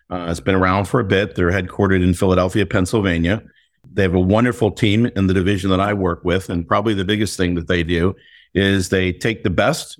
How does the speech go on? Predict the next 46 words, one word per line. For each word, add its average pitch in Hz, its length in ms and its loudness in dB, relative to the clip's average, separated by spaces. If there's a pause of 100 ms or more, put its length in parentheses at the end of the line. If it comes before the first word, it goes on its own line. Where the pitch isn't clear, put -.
(140)
of 92 140 -2
what 107 180 -2
you 98 80 2
have 113 300 0
in 92 120 2
place 117 480 0 (360)
and 90 100 0
they 101 60 4
make 104 180 2
sure 110 180 2
they 95 220 2
continue 104 400 -2
to 95 80 2
support 123 440 0
you. 147 140 2
They 113 120 2
don't 117 220 0
come 110 260 0
in 127 180 2
and 101 120 2
they 95 60 2
don't 104 200 0
try 120 120 0
to 107 80 -2
change 107 440 -2
things. 98 440 0 (400)
And 90 120 2
what 98 160 2
they 107 140 2
do 147 260 4
is 98 140 2
they 95 100 2
use, 95 380 -2 (140)
they, 95 160 2
they 90 180 2
share 117 340 2
their 123 120 -2
best 110 240 -4
practices 131 580 -2
with 98 160 -6
all 101 140 4
the 98 140 4
other 113 180 2
companies 98 440 -2
they 87 160 2
own. 110 320 2